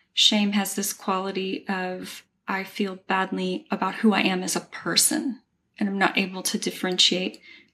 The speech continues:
that behavior from myself as a person." So that key difference that she found in her research was one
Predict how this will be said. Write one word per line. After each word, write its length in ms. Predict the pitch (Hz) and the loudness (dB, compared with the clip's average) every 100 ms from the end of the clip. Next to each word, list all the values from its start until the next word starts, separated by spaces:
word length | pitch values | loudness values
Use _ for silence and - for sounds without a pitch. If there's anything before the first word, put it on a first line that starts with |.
| _ | _
that 160 | 208 - | -8 -4
behavior 760 | 196 - 190 185 185 180 180 - _ _ _ - | -4 0 0 0 -4 -6 -8 -10 _ _ _ -4
from 380 | 185 185 202 - - - _ _ | -2 -2 -4 -8 -20 -20 _ _
myself 580 | 202 180 180 - 175 180 | -6 -4 -2 0 0 0
as 80 | 208 | -6
a 40 | - | -6
person." 480 | - 311 - - - - - - - _ - | 0 0 0 -4 -12 -20 -20 -20 -20 _ -2
So 280 | - 226 202 | 2 4 6
that 540 | 202 233 277 285 - | 6 6 4 2 -6
key 400 | - - 262 220 - | -2 4 4 4 2
difference 380 | - 311 254 220 | 0 2 2 2
that 80 | 214 | 2
she 160 | - 208 | 2 2
found 240 | 208 196 | -2 -4
in 60 | 185 | -6
her 100 | 190 | -6
research 600 | 208 311 - 196 202 - | -2 -2 -2 -2 -4 -4
was 300 | 214 - - _ _ _ | -2 -4 -6 _ _ _
one 420 | - 285 302 302 | 0 4 4 4